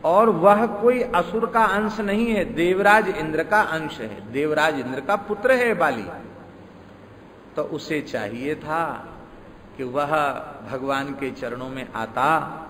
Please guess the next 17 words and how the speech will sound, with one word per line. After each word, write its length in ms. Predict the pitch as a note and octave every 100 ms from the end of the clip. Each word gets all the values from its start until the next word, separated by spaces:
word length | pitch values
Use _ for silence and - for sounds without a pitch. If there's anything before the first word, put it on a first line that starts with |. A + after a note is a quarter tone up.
| - - - C3
और 120 | B2+
कहता, 420 | - A#2+ B2 C3
"प्रभु, 560 | B2+ A#2 A#2 C#3 D#3+ C#3+ - - - -
मेरे 420 | C#3 D#3+ F3+ F3 E3+
अनुज 340 | D3 D#3 D#3 E3
को 120 | G#3+
आपने 580 | G#3 D3 C#3 C#3+ D3 C#3+
शरण 340 | - C3 C3
में 160 | C3+ C3
स्वीकार 480 | - A#2+ A2+ A#2+ A2+
किया 280 | A2 A2+
है, 260 | G#2+ G#2+ G2+ - - - - -
तो 100 | D3+
इस 300 | - D#3 D3+
अग्रज 600 | - C3 A#2 D3 D3+ D3
को 140 | C3+ A#2+
ही 200 | C#3+